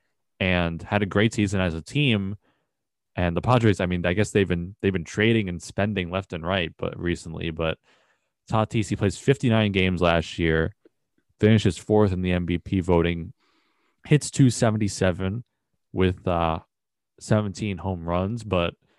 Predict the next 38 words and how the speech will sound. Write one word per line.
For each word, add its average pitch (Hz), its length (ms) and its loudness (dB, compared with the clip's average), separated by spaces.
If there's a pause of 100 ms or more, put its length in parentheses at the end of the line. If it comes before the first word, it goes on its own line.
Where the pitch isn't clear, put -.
(320)
you 120 120 0
do 180 100 8
bring, 175 320 2
bring 156 200 2
up 165 140 0
a 143 40 2
decent 139 360 0
point. 147 240 2
After 95 400 0 (540)
these 123 280 0
two - 220 0
years, 104 720 0
I 110 60 -6
mean, 92 160 -4
he 101 140 -6 (340)
technically, 110 880 -2 (560)
he 113 160 -4
hasn't 110 300 0
even 98 180 -4
played 104 300 -2
a, 90 80 -4
a 90 360 -4
full 110 220 -4
season 92 600 -4
in 95 120 -8
the 92 80 -4
grand 92 320 -2
scheme 95 340 -6
of 82 300 -4 (760)
a 82 180 -2
regular 95 360 2
baseball 85 520 -2
year. 78 360 -6
And 82 340 -8
you've 87 180 -4
already 90 240 2
given 87 280 -4
him 87 320 -6